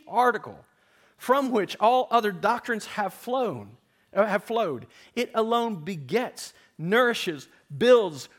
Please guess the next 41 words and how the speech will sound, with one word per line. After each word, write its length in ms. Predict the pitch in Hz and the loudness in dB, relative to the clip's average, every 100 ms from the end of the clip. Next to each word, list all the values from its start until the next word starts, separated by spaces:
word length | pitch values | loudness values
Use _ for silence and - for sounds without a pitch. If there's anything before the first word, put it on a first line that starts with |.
| - | -2
preserves, 680 | 202 160 135 247 214 165 | -2 0 6 8 8 4
and 180 | - 196 | -2 -2
defends 540 | 180 - 262 233 185 143 | -4 -2 0 0 0 -6
the 80 | |
church 320 | 165 220 190 190 | -4 -2 -2 -4
of 100 | 156 | -2
God. 300 | 208 175 165 | 0 0 0
And 180 | 185 | -2
without 540 | 202 196 - 220 277 240 | 0 -2 -6 -6 -2 -2
it, 120 | 170 | -4
the 60 | 165 | -12
church 400 | - 240 240 - | -4 -2 -2 -2
of 180 | 185 131 | -8 -2
God 340 | 175 202 143 | 0 2 0
cannot 560 | - 180 165 202 240 - | -4 -6 -2 -2 -2 -4
exist 520 | 170 135 226 170 - | -8 -6 -6 -6 -10
for 180 | - 170 | -8 -8
an 60 | 160 | -4
hour." 340 | 226 170 131 - - - | -2 -2 -4 -8 -20 -4
If 280 | 254 285 - | -2 -2 -2
this 200 | 285 - | -4 0
doctrine 560 | 175 254 247 - 170 156 | 4 6 4 0 -6 -2
is 240 | 190 135 | -2 0
that 340 | 220 262 - - _ _ _ _ _ _ - | 0 0 -2 -8 _ _ _ _ _ _ -2
important, 840 | 226 208 - 247 240 165 165 151 | -2 -2 2 4 4 2 -8 -2
that 320 | 202 247 214 | 0 2 0
vital, 420 | 208 240 226 160 - | 4 6 6 2 -4
that 380 | 147 214 269 - | 0 2 2 -2
essential, 500 | 208 - 254 - 156 | -6 -2 -2 -2 -4
you 220 | 160 311 | 2 0
can 200 | - 277 | 2 0
understand 760 | - 262 233 - - 247 208 | 2 2 2 -4 -2 0 0
why 140 | 165 190 | 0 0
the 80 | 170 | -2
prophetic 540 | - 214 - 330 262 | -8 -2 6 6 6
voices 480 | 185 240 226 185 160 | 0 -2 -2 -8 -8
are 60 | |
standing 520 | 156 - 277 311 277 240 | -8 0 2 2 0 -2
on 80 | |
the 80 | 208 | -4
side 600 | 185 247 262 175 131 147 | -4 0 2 4 2 -4